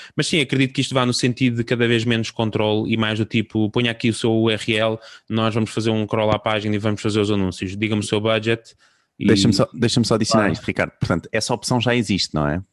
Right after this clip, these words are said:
Speaker 2: Ah, ahm, e essa opção de nós adicionarmos um site é algo que,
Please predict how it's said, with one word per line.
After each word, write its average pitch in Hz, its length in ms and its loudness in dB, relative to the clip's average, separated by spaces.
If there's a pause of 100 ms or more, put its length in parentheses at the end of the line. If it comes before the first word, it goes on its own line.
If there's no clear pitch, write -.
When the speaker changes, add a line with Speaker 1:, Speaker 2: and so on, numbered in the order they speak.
(100)
Speaker 2:
Ah, 82 260 0 (260)
ahm, 80 180 -6 (360)
e - 80 -4
essa - 160 -4
opção 98 380 -2
de 92 160 0
nós 92 400 0
adicionarmos 92 540 -2
um 95 40 0
site 98 720 -2
é 95 100 -2
algo 90 440 -2
que, 87 320 -4